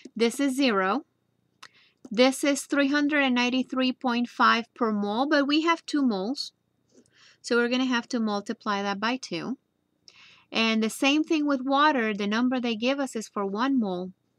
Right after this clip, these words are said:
but we're forming two moles for this reaction. And that's a reaction we're gonna have to use. All right, so the products, the delta H of the products,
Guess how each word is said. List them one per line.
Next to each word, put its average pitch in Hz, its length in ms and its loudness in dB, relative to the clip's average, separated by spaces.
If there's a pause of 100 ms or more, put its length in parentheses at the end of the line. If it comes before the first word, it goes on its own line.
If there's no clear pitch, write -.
(1300)
but 247 100 8
we're 240 160 6
forming 269 480 4
two 254 240 2
moles 233 540 0
for - 180 -4
this 202 300 -2
reaction. 185 640 -2
And 175 100 -8
that's 202 160 -4
a 254 80 -2
reaction 226 480 -2
we're 190 120 -4
gonna 196 220 -4
have 180 280 -6
to 180 100 -10
use. - 420 -6 (880)
All 277 140 6
right, - 300 2
so - 560 2 (760)
the 226 140 -4
products, - 580 2
the 208 120 -6
delta 254 380 0
H 254 280 0
of 254 120 -2
the 269 80 -2
products, 202 600 0